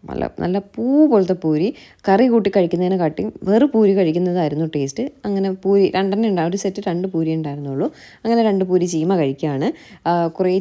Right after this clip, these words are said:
ചമ്മന്തിപ്പൊടികളെല്ലാം വെച്ചിട്ടുണ്ട്. അത് കണ്ടപ്പോൾ വെളുത്തുള്ളി ചമ്മന്തി പോലെ തോന്നി, തോന്നി. അങ്ങനെ കുറച്ച് ടേസ്റ്റ് ചെയ്തപ്പോൾ നല്ല വെളുത്തുള്ളിയുടെ ഫ്ലേവർ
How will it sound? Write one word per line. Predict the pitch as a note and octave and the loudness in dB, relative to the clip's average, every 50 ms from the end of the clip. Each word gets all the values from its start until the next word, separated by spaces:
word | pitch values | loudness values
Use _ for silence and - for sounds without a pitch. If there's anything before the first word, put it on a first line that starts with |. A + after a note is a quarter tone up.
| F#3+ | -2
ചമ്മന്തിപ്പൊടികളെല്ലാം | G3 E3+ E3+ E3+ E3+ F#3+ F3 F#3+ F3+ F#3 F3+ E3+ E3 E3 F3 F3 | -2 -2 -2 -2 -2 -2 -2 -2 -2 0 0 0 0 -2 -2 -2
വെച്ചിട്ടുണ്ട്. | D#3 C#3+ - D#3 - D#3 C#3+ C#3 D#3+ | -4 -4 -4 -6 -4 -4 -4 -2 -4
അത് | F3+ F3+ F#3+ - | -4 -4 -4 -2
കണ്ടപ്പോൾ | G3+ G3+ G#3 G3+ A#3 A3 G3 | -2 -2 -2 0 -2 -2 0
വെളുത്തുള്ളി | G3 F#3+ G3+ G3 - A#3+ A#3+ B3 A#3+ A#3 | 0 0 0 0 -2 0 0 0 0 0
ചമ്മന്തി | G#3 F#3+ F3+ F3+ F3 F3+ F3 | -2 -2 -2 -2 -2 -2 0
പോലെ | F3+ F3+ F3+ E3 - | 0 0 0 -2 -2
തോന്നി, | D3+ D3 C#3+ C#3 - - - | -4 -4 -4 -6 -8 -4 -2
തോന്നി. | D#3 D3+ D3 D3+ G3 E4 - - - _ _ - | 0 0 0 0 -2 -4 -6 -8 -20 _ _ -6
അങ്ങനെ | F3 F3+ F#3 F#3 F#3 | -4 -2 -2 -2 -2
കുറച്ച് | F3+ E3 - - - - | -4 -8 -8 -10 -4 -4
ടേസ്റ്റ് | D#3+ D#3+ D#3+ - | -4 -2 -2 -2
ചെയ്തപ്പോൾ | E3 D#3+ E3+ F3+ F3 D#3 | -4 -4 -4 -4 -6 -4
നല്ല | D3 D#3 D#3+ E3+ F3 | -4 -4 -4 -4 -2
വെളുത്തുള്ളിയുടെ | E3+ E3 D#3 D3 C#3+ - D#3+ E3 E3 E3 E3 E3 | -2 -2 -2 -2 -4 -6 -6 -4 -4 -4 -6 -8
ഫ്ലേവർ | - D3 C#3+ D3+ D#3 | -8 -8 -8 -6 -6